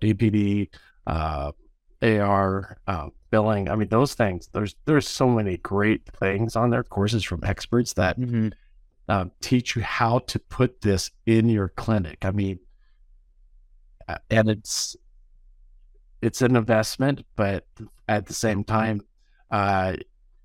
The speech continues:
Speaker 1: w-, one of the things that we, we talk about is that we don't want to,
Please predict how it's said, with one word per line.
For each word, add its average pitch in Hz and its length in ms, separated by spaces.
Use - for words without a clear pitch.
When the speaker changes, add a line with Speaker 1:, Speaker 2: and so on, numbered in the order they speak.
Speaker 1:
w-, - 180
one 120 220
of 110 140
the 101 80
things 107 380
that 98 260
we, 110 240
we 113 140
talk 104 400
about 98 280
is 104 180
that 80 220
we 113 140
don't 120 300
want 113 320
to, 101 420